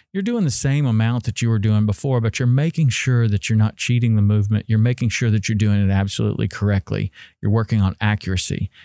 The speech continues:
If you're doing the, uh, if you're just walking, great. You say that you want to walk, you know, three miles. Well, get some kind of a fitness tracker, whether that's a,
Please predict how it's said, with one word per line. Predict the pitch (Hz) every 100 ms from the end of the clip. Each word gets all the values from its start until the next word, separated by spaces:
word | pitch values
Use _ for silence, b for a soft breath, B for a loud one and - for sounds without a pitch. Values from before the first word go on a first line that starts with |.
| B
If | 113 113
you're | 104 101 B B B -
doing | 110 123 117 110
the, | 101 101 98 - -
uh, | 110 101 98 -
if | 110
you're | 107 107
just | 104 98
walking, | 104 92 120 127 147 143 135 b b _
great. | 185 139 104 _
You | 107 123 135
say | - 120 120
that | 113 107 -
you |
want | 113 113 107
to | 113
walk, | 104 104 104 104 - B B B _ -
you | 104
know, | 98
three | 92 - 123 120
miles. | 110 101 92 87 - - _ _ -
Well, | 107 131 151 -
get | 131 151
some | 175 147
kind | 143 139
of | 131
a | 120
fitness | - 123 113
tracker, | - 123 113 131 113
whether | 107 104
that's | 98 107 -
a, | 104